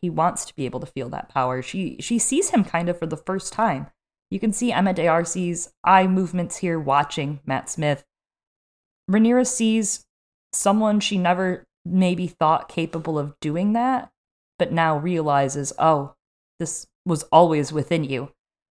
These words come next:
The next scene really ties in, right, where you have Corlys, who had just quit chasing this legacy. He's like, "Wow, chasing legacy, power, and ambition has done nothing but ruin my house, and maybe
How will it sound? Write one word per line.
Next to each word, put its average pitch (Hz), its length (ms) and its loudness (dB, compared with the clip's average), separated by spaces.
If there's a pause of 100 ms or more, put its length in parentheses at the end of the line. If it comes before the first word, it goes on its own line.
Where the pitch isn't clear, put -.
(340)
The 196 80 2
next 220 320 2
scene 190 500 -2
really 202 260 -4
ties 170 400 0
in, 156 280 -2
right, 139 240 -2
where 151 100 -2
you 147 120 -2
have 147 140 -2
Corlys, 170 600 -2
who 185 80 -6
had 160 100 -4
just 160 260 -6
quit - 360 -4
chasing 139 420 -4
this 120 180 -6
legacy. 120 440 -4
He's 147 200 -6
like, 147 220 -6
"Wow, 139 360 4 (360)
chasing 220 400 0
legacy, 170 460 0
power, 151 360 0
and 143 80 0
ambition 147 460 -2
has 143 180 -2
done 147 260 -4
nothing 165 400 0
but 151 200 -2
ruin 156 260 -2
my 135 140 -2
house, 190 380 -2
and 139 180 -4
maybe 156 480 0